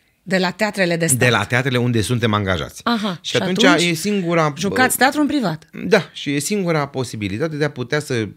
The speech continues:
Speaker 2: jucăm împreună fără să încurcăm instituțiile unde suntem angajați.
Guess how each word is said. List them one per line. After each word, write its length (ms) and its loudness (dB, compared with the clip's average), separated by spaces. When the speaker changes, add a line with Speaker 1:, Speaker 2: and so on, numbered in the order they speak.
Speaker 2:
jucăm 400 -2
împreună 400 0
fără 240 2
să 120 -2
încurcăm 480 -2
instituțiile 480 -4
unde 300 -4
suntem 460 -8
angajați. 500 -8